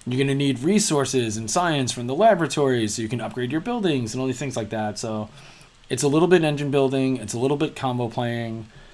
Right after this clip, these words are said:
It's a little bit, like, opportunistic where you always wanna get the most out of your actions. But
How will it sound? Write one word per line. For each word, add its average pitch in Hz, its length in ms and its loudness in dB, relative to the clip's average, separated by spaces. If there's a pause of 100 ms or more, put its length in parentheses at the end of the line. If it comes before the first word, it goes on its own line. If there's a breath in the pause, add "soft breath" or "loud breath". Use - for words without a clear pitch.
(300 loud breath)
It's 120 160 -2
a 131 40 4
little 139 240 4
bit, 131 360 4
like, 120 260 -2
opportunistic 127 880 -2
where 117 180 -2
you 117 200 -2
always 120 240 0
wanna 123 160 -2
get 120 180 -2
the - 60 -6
most 117 340 -4
out 123 60 0
of 120 80 -4
your 117 100 -6
actions. 147 540 -4
But 107 240 -8